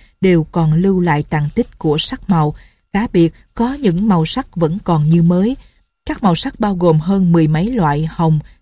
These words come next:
xanh, lam, vàng, tím, nâu, trắng, đen, vân vân. Đa phần chúng đều là các nguyên liệu khoáng vật chất.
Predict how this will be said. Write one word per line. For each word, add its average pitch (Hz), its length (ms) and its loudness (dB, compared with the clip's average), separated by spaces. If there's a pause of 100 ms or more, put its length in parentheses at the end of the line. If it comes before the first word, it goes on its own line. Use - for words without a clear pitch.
(140)
xanh, 196 220 2 (200)
lam, 208 320 0 (380)
vàng, 160 260 0 (320)
tím, 208 260 0 (280)
nâu, 185 360 2 (260)
trắng, 202 320 -2 (180)
đen, 180 300 0 (200)
vân 180 180 0
vân. 175 240 0 (400)
Đa 220 120 2
phần 175 320 2
chúng 214 240 0
đều 190 140 2
là 160 140 0
các 220 280 -8
nguyên 196 220 2
liệu 156 200 0
khoáng 202 340 -6
vật 170 260 -6
chất. - 140 -2